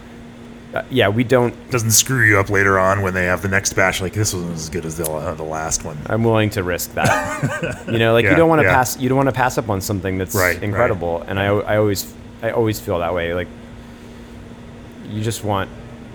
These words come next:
Speaker 1: I always wanna just have the best hops we can
Speaker 2: Yeah.
Speaker 1: get. And that's, you know, I, I, when we, when we look at, when we look at hops, I'm looking, I don't even care if the hop, like, for, for example, our Simcoe we selected this year and last year, I wouldn't,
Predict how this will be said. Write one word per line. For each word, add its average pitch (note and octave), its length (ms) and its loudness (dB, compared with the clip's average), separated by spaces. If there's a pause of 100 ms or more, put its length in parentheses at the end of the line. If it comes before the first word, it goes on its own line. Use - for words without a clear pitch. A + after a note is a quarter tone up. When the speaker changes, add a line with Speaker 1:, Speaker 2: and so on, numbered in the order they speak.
(120)
Speaker 1:
I A#2 140 0
always A2 220 2
wanna G#2 180 0
just F2+ 100 -4
have F#2+ 120 -2
the F#2 60 -4
best E2+ 220 -4
hops E2+ 220 -6
we F2+ 100 -8
can E2+ 100 -8
Speaker 2:
Yeah. E2 200 0
Speaker 1:
get. - 120 -12
And G2+ 100 -4
that's, - 420 -6 (560)
you G#2+ 100 -4
know, F2+ 160 -4 (120)
I, A#2 60 -8 (120)
I, E2+ 60 -4
when A#2+ 360 -2
we, C3 200 4
when B2 200 0
we C3+ 120 2
look C3 180 2
at, B2 60 -4 (100)
when A#2+ 80 -4
we C3+ 100 0
look C#3 160 2
at A#2 60 0
hops, G2+ 480 -2
I'm G#2 340 0
looking, G2 320 -2 (420)
I A2 80 -2
don't A#2 280 0
even G#2 320 -2 (180)
care G2+ 320 0
if - 140 -4
the F2 80 -6
hop, F2+ 280 -4 (500)
like, F#2+ 140 -4 (260)
for, G#2 260 2
for - 180 -6
example, G2 380 0
our F#2 140 0
Simcoe G2+ 420 -2
we F2 100 -4
selected F2 380 -6
this F2 180 -8
year F#2 120 -4
and A#2 200 0
last G2+ 320 -2
year, D#2 220 -4 (1160)
I - 120 0
wouldn't, D#3 320 0